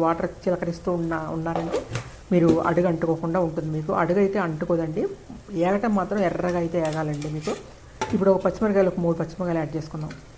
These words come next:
వేగుతూ ఉండంగానే. కరివేపాకు కూడా యాడ్ చేసుకుందాం. ఈ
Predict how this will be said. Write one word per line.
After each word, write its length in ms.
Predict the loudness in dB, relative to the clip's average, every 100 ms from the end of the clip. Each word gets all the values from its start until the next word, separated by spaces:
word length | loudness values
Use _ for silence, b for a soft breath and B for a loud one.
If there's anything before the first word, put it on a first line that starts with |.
| -16 -6 2
వేగుతూ 260 | 2 4 2
ఉండంగానే. 400 | 0 -4 -6 -8 -12 -18 -20 -20 -20 -20 -20 -20 -16 0
కరివేపాకు 420 | 2 4 2 -2 -2
కూడా 100 | -4
యాడ్ 120 | -4 -6
చేసుకుందాం. 360 | -8 -8 -10 -10 -18 -20 -20 -20 -20 -20 -20 -20 -20 -20 -18 -16 -16 -16 -16 -8
ఈ 40 | 2